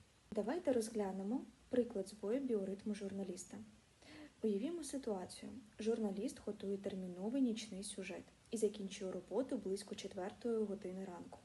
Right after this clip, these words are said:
Уже о дев'ятій у нього ефір або планерка. Через недосипання мозок не встигає відновитися,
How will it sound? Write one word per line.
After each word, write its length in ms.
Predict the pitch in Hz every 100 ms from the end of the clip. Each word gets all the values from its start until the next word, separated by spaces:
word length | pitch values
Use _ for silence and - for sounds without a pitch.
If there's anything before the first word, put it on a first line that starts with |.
| 262 - - - - - - - -
Уже 260 | 220 233
о 100 | 359
дев'ятій 580 | 359 269 226 190 220 226
у 80 | 226
нього 300 | 202 202 262 277
ефір 360 | 262 196 190 -
або 260 | - 208 175
планерка. 520 | - 220 190 180 - 214 - - - - - -
Через 360 | 247 233 220
недосипання 760 | 220 214 214 208 190 269 254 202 - - -
мозок 380 | 208 226 220
не 60 | 220
встигає 460 | 220 220 220 226 220
відновитися, 800 | 214 214 214 190 185 - -